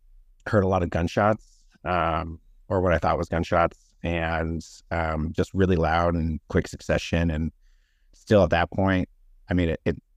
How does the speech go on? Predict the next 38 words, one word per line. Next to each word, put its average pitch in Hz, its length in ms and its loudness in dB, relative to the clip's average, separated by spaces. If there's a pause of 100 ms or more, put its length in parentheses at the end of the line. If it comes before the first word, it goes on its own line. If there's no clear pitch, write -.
obviously 87 480 0
I've 87 120 0
never 90 240 4
heard 85 140 2
a 85 40 4
gunshot 82 920 -2
other 87 200 0
than 85 160 0
in 87 140 0
movies, 85 320 0
so 85 240 4
it, 80 120 0 (240)
it - 160 -6
didn't, 85 520 0
um, 78 380 0 (340)
you 98 80 2
know, 90 40 4
you're 87 140 2
still - 260 2
confused 87 500 0
about 82 240 0
really 85 180 4
what 85 180 -2
was 85 120 -4
going 85 260 2
on. 85 460 0 (400)
And 90 100 0
then 87 100 2
we 85 140 0
ran 87 640 0 (760)
just 107 220 -2
down 107 200 4
this, - 220 -2 (120)
this 101 180 -2
hallway, 98 560 2
which 95 300 -4
kind 90 180 0
of 85 160 -2